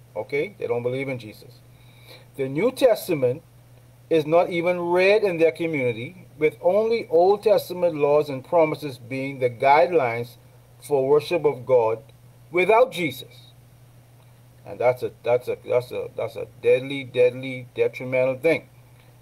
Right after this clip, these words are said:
Okay, this is to the detriment of the Judaic faith as God's new thing. Jesus was God's new thing. And we say all things about, all things have passed away, behold,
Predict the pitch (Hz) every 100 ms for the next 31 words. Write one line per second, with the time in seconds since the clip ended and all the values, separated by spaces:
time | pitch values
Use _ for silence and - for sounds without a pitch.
0 | - - - 123 135 127 139 127 135 123
1 | 110 123 - 143 139 127 120 123 131 131
2 | 131 - 165 247 - - - - - -
3 | 131 127 - 135 139 151 147 151 165 -
4 | 202 151 127 - - - _ _ _ _
5 | _ _ - 123 127 160 151 135 107 135
6 | 139 139 139 165 214 160 135 160 - -
7 | _ _ - _ _ - 113 123 131 -
8 | 123 120 127 127 139 131 127 123 131 -
9 | 131 131 135 143 135 123 143 135 135 135
10 | 139 123 120 143 135 131